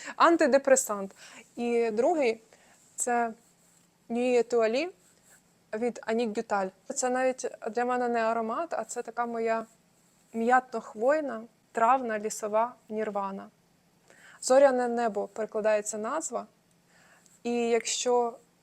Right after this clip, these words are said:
в ароматі існує спокій, то він в Нюї Етуалі. Неземний аромат, дуже красивий. Аромат, який я кожного разу, відкриваючи кришку і вдихаючи,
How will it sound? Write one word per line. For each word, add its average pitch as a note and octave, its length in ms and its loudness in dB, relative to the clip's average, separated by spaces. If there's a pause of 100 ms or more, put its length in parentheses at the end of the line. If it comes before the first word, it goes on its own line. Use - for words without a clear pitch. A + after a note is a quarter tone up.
(140)
в G#3+ 120 -2
ароматі A#3 720 2
існує D4 400 -4
спокій, G#3 580 -8 (420)
то A3+ 100 -4
він C4 320 -6 (440)
в G#3+ 100 -14
Нюї A3 260 -2
Етуалі. G#3+ 560 -8 (1400)
Неземний A3+ 460 -4
аромат, G3+ 360 -14 (340)
дуже A3+ 200 -6
красивий. A3 540 -8 (800)
Аромат, A3+ 580 -2
який A3+ 360 -6
я A3 160 0 (120)
кожного A#3 480 -4
разу, G#3 340 -6
відкриваючи G#3 680 -6
кришку C#4+ 400 -4 (100)
і A3+ 80 -6
вдихаючи, G#3 680 -6